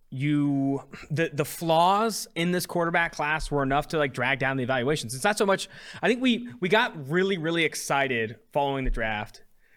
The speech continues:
about, like, you take quarterbacks high, you take quarterbacks high. Even the media, like, overvalued these quarterbacks, thinking teams would take them high.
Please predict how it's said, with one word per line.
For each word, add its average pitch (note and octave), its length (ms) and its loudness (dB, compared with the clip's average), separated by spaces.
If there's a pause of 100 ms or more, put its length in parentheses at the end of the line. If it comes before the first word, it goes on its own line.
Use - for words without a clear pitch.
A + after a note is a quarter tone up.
(120)
about, C#3+ 260 0
like, C3 200 0
you C3+ 80 -6
take E3+ 160 -2
quarterbacks D3+ 340 0
high, D3 100 2
you B2 60 0
take D#3 160 -2
quarterbacks C3+ 320 -2
high. D3 180 0
Even A3 180 0
the G3+ 80 2
media, D#3 360 2
like, B2+ 240 -2
overvalued C3+ 600 0
these A#2+ 140 -4
quarterbacks, C#3 340 0
thinking F3 400 -2
teams D3+ 320 -2
would C3+ 100 -4
take C#3+ 180 0
them A#2+ 120 -6
high. A2+ 520 -2